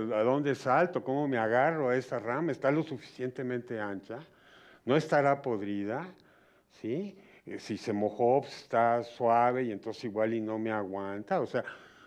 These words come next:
todo este procesamiento de información relacionado con las ramas, con del, de los árboles, que era el medio en el que vivíamos, donde en un momento dado, en un follaje verde denso, existe el peligro de que haya ahí un, un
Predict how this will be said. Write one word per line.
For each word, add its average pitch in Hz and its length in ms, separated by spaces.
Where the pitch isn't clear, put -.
todo 175 160
este 196 180
procesamiento 139 800
de 165 60
información 120 560
relacionado 113 800
con 98 160
las 87 140
ramas, 95 460
con 98 160
del, 85 200
de 87 120
los 87 220
árboles, 110 420
que - 100
era 101 80
el 107 60
medio 104 240
en 104 100
el 92 120
que 90 100
vivíamos, 92 580
donde 135 340
en 123 120
un 131 100
momento 127 440
dado, 120 280
en 113 100
un 117 100
follaje 107 600
verde 101 420
denso, 101 400
existe 110 380
el 101 80
peligro 101 480
de 92 100
que 101 120
haya 98 180
ahí 98 200
un, 98 180
un 110 120